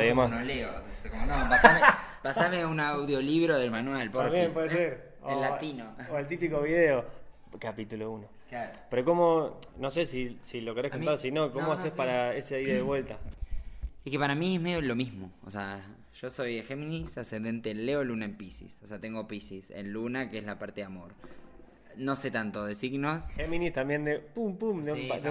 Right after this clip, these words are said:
Speaker 2: estamos
Speaker 1: lado para el
Speaker 2: locos,
Speaker 1: otro.
Speaker 2: estamos locos, sí, obvio. O sea, yo sé lo que a mí respecta de signos, y, pero como que me reencuentro identificado en esas cosas. Y todo el día, o sea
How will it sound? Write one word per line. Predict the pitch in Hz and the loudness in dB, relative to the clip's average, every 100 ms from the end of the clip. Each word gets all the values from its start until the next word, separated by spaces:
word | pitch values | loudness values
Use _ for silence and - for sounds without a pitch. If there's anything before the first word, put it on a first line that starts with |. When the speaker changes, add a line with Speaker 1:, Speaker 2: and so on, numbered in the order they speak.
| 151 | 4
Speaker 2:
estamos | |
Speaker 1:
lado | 156 | 4
para | 143 143 | 6 4
el | 147 | 6
Speaker 2:
locos, | 143 | 4
Speaker 1:
otro. | 123 | 2
Speaker 2:
estamos | 110 127 | -4 -4
locos, | 120 127 107 101 | -2 -2 -4 -8
sí, | - 110 107 - | -6 -4 -4 -6
obvio. | 104 104 101 - - - | -6 -8 -10 -12 -12 -8
O | |
sea, | 117 | -4
yo | 143 | -2
sé | 156 165 | 2 2
lo | 151 | 2
que | 127 | 2
a | |
mí | 120 131 | 2 2
respecta | 120 - 107 98 | 2 0 -2 -4
de | 101 98 | -10 -10
signos, | - 95 98 98 - | -10 -12 -14 -16 -16
y, | - 107 104 98 | -8 -4 -4 -4
pero | 110 104 | -4 -4
como | 107 104 | -4 -6
que | 101 104 | -2 -2
me | 104 107 | -2 -2
reencuentro | 107 139 135 147 123 113 | -2 -2 0 0 0 -2
identificado | 104 101 98 98 101 101 | -4 -6 -10 -12 -10 -10
en | |
esas | 98 - 123 | -10 -12 -10
cosas. | 127 123 143 - - - - - - | -8 -8 -10 -16 -20 -20 -20 -20 -14
Y | 120 | -10
todo | 107 151 160 | -2 4 4
el | 151 | 4
día, | 160 151 117 110 | 2 2 0 -4
o | |
sea | 113 107 104 | -4 -4 -4